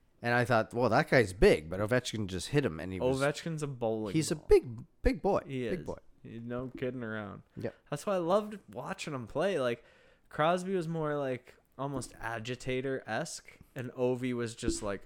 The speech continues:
Speaker 2: "I am rock star. I will do what I want."
Speaker 1: <laughs>
Speaker 2: Like,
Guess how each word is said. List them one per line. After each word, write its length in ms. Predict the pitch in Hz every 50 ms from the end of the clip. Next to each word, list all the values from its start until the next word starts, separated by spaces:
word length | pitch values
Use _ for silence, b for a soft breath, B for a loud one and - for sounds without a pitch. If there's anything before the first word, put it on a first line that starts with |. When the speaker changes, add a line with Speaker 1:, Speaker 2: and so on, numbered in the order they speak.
| - -
Speaker 2:
"I 140 | 117 113 110
am 260 | 110 110 107 104 101
rock 300 | 101 101 98 90 - -
star. 420 | - - - - 110 104 95 - - -
I 140 | - 107 107
will 120 | 104 98 101
do 240 | 95 95 101 98 95
what 140 | 92 85 -
I 120 | 85 80
want." 400 | 76 - 69 101 98 - 80 - -
Speaker 1:
<laughs> 100 | _ _ -
Speaker 2:
Like, 400 | 127 110 95 85 78 - -